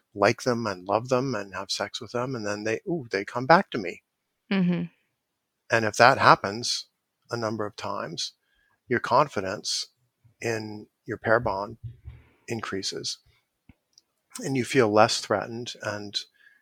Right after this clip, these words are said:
Speaker 1: you feel less jealous and, um, everything's better. And, um, likewise, if they see you doing that, their confidence in your commitment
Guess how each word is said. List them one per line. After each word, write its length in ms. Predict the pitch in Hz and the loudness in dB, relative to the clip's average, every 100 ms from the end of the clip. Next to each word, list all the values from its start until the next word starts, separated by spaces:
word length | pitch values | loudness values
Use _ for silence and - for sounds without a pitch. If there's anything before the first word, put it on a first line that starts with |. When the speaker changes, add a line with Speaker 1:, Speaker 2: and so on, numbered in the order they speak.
| _ - | _ -14
Speaker 1:
you 60 | |
feel 220 | 110 120 98 | -2 0 2
less 280 | 101 98 | 2 0
jealous 500 | - 98 95 104 117 | -2 -2 0 -2 -2
and, 500 | - 104 101 98 - - _ _ _ _ _ _ _ _ | -4 -6 -8 -8 -10 -10 _ _ _ _ _ _ _ _
um, 460 | 113 110 104 101 - _ _ _ _ - | -16 -14 -14 -16 -20 _ _ _ _ -4
everything's 400 | 113 113 117 110 | -2 0 -2 0
better. 340 | 117 147 98 | 2 2 0
And, 420 | - 113 107 104 - - - _ _ | -2 -2 -2 -4 -6 -6 -10 _ _
um, 500 | 120 120 - - 120 _ _ _ _ _ _ _ _ _ _ | -8 -6 -6 -8 -14 _ _ _ _ _ _ _ _ _ _
likewise, 480 | 113 131 - 104 107 | 6 6 8 6 6
if 80 | 107 | 4
they 200 | 117 117 | 4 4
see 300 | - - 120 | 2 0 0
you 240 | 107 127 | 0 -2
doing 340 | 160 117 95 95 | 0 -2 -2 -2
that, 280 | 95 107 - _ _ | 2 2 0 _ _
their 300 | 101 110 135 | 2 6 6
confidence 720 | 131 110 101 - 104 101 104 | 4 0 -2 -4 -8 -8 -8
in 160 | 110 104 | -8 -8
your 260 | 107 120 127 | -4 -2 -2
commitment 540 | - 104 - - - | -8 -12 -10 -12 -14